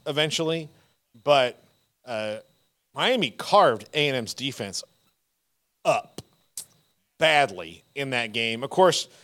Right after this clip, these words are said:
special teams played a role on either side of it. A and M blocked a punt that led to a touchdown. Miami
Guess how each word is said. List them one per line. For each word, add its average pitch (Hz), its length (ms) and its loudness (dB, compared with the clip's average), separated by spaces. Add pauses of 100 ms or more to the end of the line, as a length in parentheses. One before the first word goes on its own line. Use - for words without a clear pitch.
(100)
special 240 380 2
teams 214 260 0
played 196 180 6
a 165 40 2
role 170 280 8
on 143 120 0
either 165 240 -2
side 156 340 2
of 160 60 2
it. 165 200 2 (500)
A 151 140 0
and 175 100 0
M 170 100 2
blocked 165 280 2
a 156 40 -6
punt 160 220 0
that 151 100 -8
led 160 140 2
to 156 100 0
a 147 40 0
touchdown. 160 520 0
Miami 147 600 0